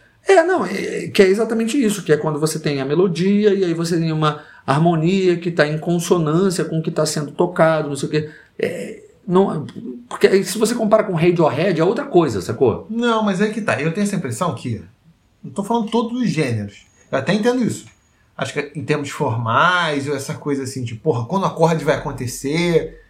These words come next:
Speaker 2: ritmicamente, isso eu acho que é tu-, mas aí tá falando, isso é um outro nível da, da, que amarra, da, mas acho que harmonicamente falando, as coisas, o ouvido já tá muito mais, é, é, receptivo a essa coisa, por exemplo. De,
Speaker 1: Pode ser.
Speaker 2: de no-, eu tenho essa impressão, posso tá falando
Speaker 1: É.
Speaker 2: merda, né?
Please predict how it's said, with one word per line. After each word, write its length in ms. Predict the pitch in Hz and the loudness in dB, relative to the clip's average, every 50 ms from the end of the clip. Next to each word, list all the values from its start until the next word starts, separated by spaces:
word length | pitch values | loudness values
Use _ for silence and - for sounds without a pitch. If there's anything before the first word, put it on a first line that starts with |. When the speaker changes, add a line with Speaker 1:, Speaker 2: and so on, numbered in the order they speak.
| _ _ _ _ | _ _ _ _
Speaker 2:
ritmicamente, 760 | - 120 147 175 175 - 165 - - 135 135 143 156 - 185 | -6 -2 0 0 0 -2 -4 -2 -2 -2 -4 -4 -6 -6 -6
isso 240 | 175 180 180 - 226 | -4 -4 -2 0 0
eu 180 | 202 165 151 147 | 2 4 4 4
acho 260 | 165 185 185 - - | 2 2 -2 -6 -4
que 120 | - 202 190 | -2 0 0
é 60 | 170 | 0
tu-, 200 | - - - - - - - | -2 -6 -10 -18 -20 -20 -10
mas 300 | - 147 139 139 120 151 | -4 -4 -2 -2 0 -2
aí 120 | 170 175 | -2 0
tá 120 | 170 208 196 | 2 2 2
falando, 220 | 196 170 135 117 | 2 0 -2 -2
isso 100 | - 151 | -2 -2
é 20 | |
um 160 | 135 135 139 143 | -2 -2 0 2
outro 260 | 175 226 220 233 240 | 2 2 2 0 -4
nível 380 | 226 180 170 196 196 214 208 | -2 0 2 2 2 2 2
da, 340 | 202 202 185 156 131 120 110 | 2 2 0 0 0 0 0
da, 320 | 104 113 107 101 98 98 95 - - | 0 0 0 0 -2 -4 -6 -10 -6
que 80 | - 151 | -2 -2
amarra, 320 | 139 131 127 131 156 165 | 0 0 0 -2 -2 -4
da, 200 | 170 175 - - - - - - - | -4 -6 -10 -10 -14 -20 -20 -10 -4
mas 120 | 143 147 | -2 -2
acho 140 | 180 175 - | -2 -2 -2
que 80 | - 208 | -2 -2
harmonicamente 840 | 170 151 156 151 160 208 277 294 277 - 208 170 160 156 160 - | 0 0 0 2 4 4 4 4 2 0 0 0 0 -2 -4 -2
falando, 340 | - 120 120 147 190 214 196 | -2 -2 -2 0 -2 -2 -2
as 120 | - - | -4 -6
coisas, 380 | - - 165 208 233 208 170 - 180 | -4 0 0 2 2 2 0 -2 -2
o 60 | 156 | -2
ouvido 440 | 143 131 120 156 208 202 196 185 165 | -2 -2 0 0 0 0 0 0 0
já 120 | 170 165 | -2 0
tá 160 | 165 190 170 160 | 0 2 0 0
muito 360 | 151 156 208 262 247 240 220 | 0 0 -2 -2 -2 -2 0
mais, 520 | 196 180 180 170 156 147 139 - - - _ _ _ _ _ _ _ _ _ _ _ - - _ _ _ _ _ _ _ _ - | 0 0 2 2 0 0 -2 -4 -8 -14 _ _ _ _ _ _ _ _ _ _ _ -20 -20 _ _ _ _ _ _ _ _ -8
é, 80 | 131 131 127 127 127 135 | -4 -4 -4 -4 -4 -4
é, 680 | 131 127 127 123 123 123 120 117 117 117 113 113 113 - - _ _ _ _ _ _ _ _ _ _ _ - | -4 -4 -2 -2 -2 -2 -2 -2 -2 0 -2 -2 -2 -4 -8 _ _ _ _ _ _ _ _ _ _ _ -2
receptivo 840 | 156 156 - 214 208 208 - - - - - 202 254 240 175 147 - | -2 0 2 2 0 -2 -2 -8 -12 -2 2 2 4 4 2 0 0
a 80 | 147 | 2
essa 280 | 147 151 156 156 208 202 | 2 2 2 2 -2 -2
coisa, 380 | 208 202 180 147 131 120 120 117 | 0 4 4 4 4 2 -2 -4
por 120 | - 120 | -4 -4
exemplo. 200 | 120 110 104 107 | -4 -4 -4 -4
De, 60 | 113 | -4
Speaker 1:
Pode 200 | 113 117 117 - | -4 -4 -4 -2
ser. 140 | - 214 202 | -2 0 0
Speaker 2:
de 80 | 151 151 | 0 0
no-, 280 | 139 143 156 170 - - | 0 2 2 2 2 4
eu 160 | 170 214 247 - | 4 2 4 4
tenho 200 | - 196 214 226 | 2 2 2 2
essa 120 | 214 226 | 0 -2
impressão, 320 | 202 190 165 - 147 120 | -4 -4 -4 -4 -6 -6
posso 180 | 117 123 123 156 | -8 -8 -10 -8
tá 60 | - | -6
falando 240 | 160 170 180 165 120 | -4 -4 -4 -2 -2
Speaker 1:
É. 40 | 113 | -2
Speaker 2:
merda, 240 | 107 107 113 117 120 | -2 -2 -2 -4 -6
né? 80 | 120 | -6